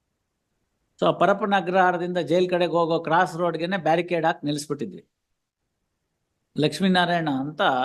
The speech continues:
ಪರಪ್ಪನ ಅಗ್ರಹಾರ ಸರ್ಕಲ್ ಇನ್ಸ್‌ಪೆಕ್ಟರ್, ಪೊಲೀಸ್ ಸ್ಟೇಷನ್ ಸರ್ಕಲ್ ಇನ್ಸ್‌ಪೆಕ್ಟರ್,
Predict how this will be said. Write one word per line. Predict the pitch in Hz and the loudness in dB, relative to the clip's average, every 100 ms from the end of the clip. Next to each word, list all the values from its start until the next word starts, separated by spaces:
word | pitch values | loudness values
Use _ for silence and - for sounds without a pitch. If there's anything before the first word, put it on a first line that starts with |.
| 147 147 | 0 0
ಪರಪ್ಪನ | 151 160 160 156 | -2 -2 -4 -8
ಅಗ್ರಹಾರ | 147 151 143 135 165 139 123 - _ | -4 -2 0 0 0 0 -4 -14 _
ಸರ್ಕಲ್ | - 135 156 | -8 -4 0
ಇನ್ಸ್‌ಪೆಕ್ಟರ್, | 147 135 - 113 - - _ _ | 0 -2 -8 -10 -12 -20 _ _
ಪೊಲೀಸ್ | - 143 | -2 -2
ಸ್ಟೇಷನ್ | - 131 - 117 | -2 -6 -6 -6
ಸರ್ಕಲ್ | 117 131 | -6 -2
ಇನ್ಸ್‌ಪೆಕ್ಟರ್, | 127 120 113 - | -2 -2 -10 -14